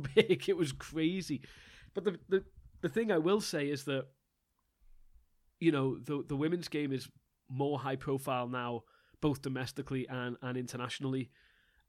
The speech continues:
uh, more than it's ever been. And I don't think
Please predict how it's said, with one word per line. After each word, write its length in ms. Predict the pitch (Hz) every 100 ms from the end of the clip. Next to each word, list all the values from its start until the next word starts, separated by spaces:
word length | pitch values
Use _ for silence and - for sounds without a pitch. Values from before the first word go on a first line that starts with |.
| 127
uh, 460 | 123 120 117 113 120 120 _ _ _ _ _ _ _ _ _ _
more 300 | 160 151 151
than 140 | 147
it's 160 | 135 -
ever 220 | 139 131 123
been. 260 | 123 165 160
And 100 | 143
I 60 |
don't 340 | 139 165 175 160 - - -
think 260 | - 139 139